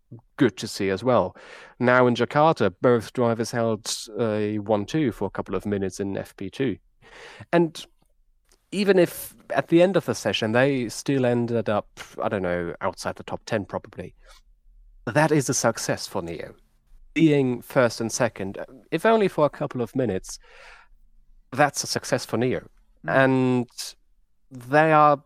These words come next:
Speaker 1: being held back, just like any other team is being held back, from the fact that powertrains are frozen. And this, the, these kinds of results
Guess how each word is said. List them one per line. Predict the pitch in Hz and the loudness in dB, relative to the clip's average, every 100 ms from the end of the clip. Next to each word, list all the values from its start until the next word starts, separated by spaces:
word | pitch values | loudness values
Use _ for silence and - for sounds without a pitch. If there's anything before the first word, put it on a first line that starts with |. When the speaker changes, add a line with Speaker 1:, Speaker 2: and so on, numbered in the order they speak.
| 156 | -2
Speaker 1:
being | 147 135 | 0 0
held | 123 123 - | 0 -2 0
back, | 123 117 - - | 0 0 -6 -4
just | 180 185 | -2 2
like | 135 127 | 2 4
any | 139 139 | 4 4
other | 139 110 | 2 0
team | - 98 95 | -4 -6 -6
is | |
being | - 95 | -8 -8
held | 92 92 - | -6 -8 -6
back, | 101 - | -6 -6
from | - 120 | -2 -2
the | 113 | -2
fact | 104 113 98 | -2 -4 -2
that | 104 98 - - | -4 -4 -8 -8
powertrains | 120 107 - 98 95 | -2 0 0 -4 -4
are | 98 | -4
frozen. | 92 - 101 101 113 127 - - - - - _ - - - | -4 -4 -2 -2 -4 -6 -12 -20 -20 -20 -20 _ -20 -12 -2
And | 120 117 113 113 113 113 - - - _ _ _ _ _ _ _ 120 120 - | 0 0 0 0 -2 -4 -6 -16 -16 _ _ _ _ _ _ _ -20 -20 -14
this, | 123 143 147 - - - - - | 0 2 2 -2 -6 -6 -8 -10
the, | 131 151 156 | 0 2 4
these | 160 151 | 4 2
kinds | - 135 | 2 0
of | 123 | 0
results | 127 113 123 123 - - | -2 0 0 0 -8 -12